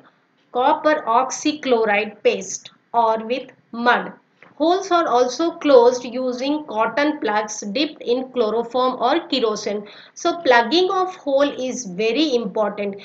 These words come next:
because once you apply the chemical inside, the larvae will try to come out of the hole and, uh, it will try to run away from the chemical. It will try to save itself.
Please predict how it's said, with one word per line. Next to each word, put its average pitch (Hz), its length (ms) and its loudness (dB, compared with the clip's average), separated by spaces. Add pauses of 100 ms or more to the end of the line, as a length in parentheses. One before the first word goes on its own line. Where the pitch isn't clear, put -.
(200)
because 285 420 0
once 302 360 2
you 339 160 2
apply 262 540 2
the 247 220 -2
chemical 240 520 2 (100)
inside, 240 640 0
the 247 120 4
larvae 247 460 2
will 294 260 -2
try 233 480 -2
to 262 360 -2 (400)
come 320 340 4
out 269 300 4
of 220 240 4
the 247 140 4
hole 262 680 2 (300)
and, 302 460 4 (260)
uh, 254 300 -2 (340)
it 262 140 -12
will 285 240 -4
try 311 300 4
to 339 500 -2
run 277 340 4
away 311 260 4
from 302 280 0
the 302 80 2
chemical. 247 480 2
It 240 200 0
will 269 160 -8
try 285 260 0
to 330 140 -2
save 302 400 0
itself. 277 640 -4